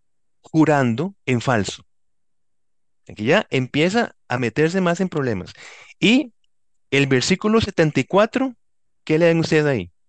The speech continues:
Pedro estaba maldiciendo ya. Otra vez el punto. Ante una circunstancia amenazadora, Pedro empieza negando, continúa jurando en falso y termina maldiciendo.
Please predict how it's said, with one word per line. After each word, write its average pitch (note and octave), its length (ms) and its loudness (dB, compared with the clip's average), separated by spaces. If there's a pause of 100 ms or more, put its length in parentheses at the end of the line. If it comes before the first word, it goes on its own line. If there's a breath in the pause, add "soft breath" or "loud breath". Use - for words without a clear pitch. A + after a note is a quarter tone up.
(360)
Pedro F3 260 4
estaba F#3+ 500 -2 (140)
maldiciendo F#3+ 960 0
ya. F#2+ 300 -8 (580)
Otra F3 260 0
vez G3+ 140 0
el G3+ 80 0
punto. A2 420 -4 (1200)
Ante C3+ 300 2
una G3+ 200 4
circunstancia D#3 1080 2
amenazadora, C#3 1080 0 (800)
Pedro F#3+ 300 2
empieza F#3 400 0
negando, A#2 640 -4 (480)
continúa C#3 840 2 (220)
jurando D3 400 2
en A3+ 80 2
falso G#3+ 560 0 (340)
y E3+ 140 -2
termina E3 560 2
maldiciendo. F3 840 0